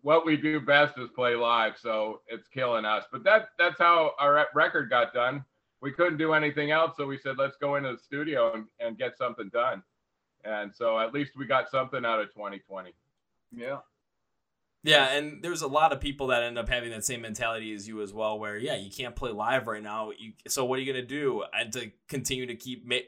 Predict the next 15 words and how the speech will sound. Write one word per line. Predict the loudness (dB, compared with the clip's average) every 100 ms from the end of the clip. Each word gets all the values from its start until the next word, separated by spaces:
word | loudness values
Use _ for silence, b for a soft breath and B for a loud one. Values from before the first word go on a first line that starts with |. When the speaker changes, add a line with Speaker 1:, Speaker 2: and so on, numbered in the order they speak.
| -10 -8
Speaker 3:
chur-, | -6 -8 -8
keep | -8 -8 -6
churning | -6 -4
the | -2
wheels, | 0 0 -2 -6
keep | -8
making | -8 -8 -8
sure | -6
that | -6
you're | -8
gonna | -8 -8
end | -8
up | -6
staying | -4 -4 -6 -12 b b b
relevant | 6 6 6 0 -4 -4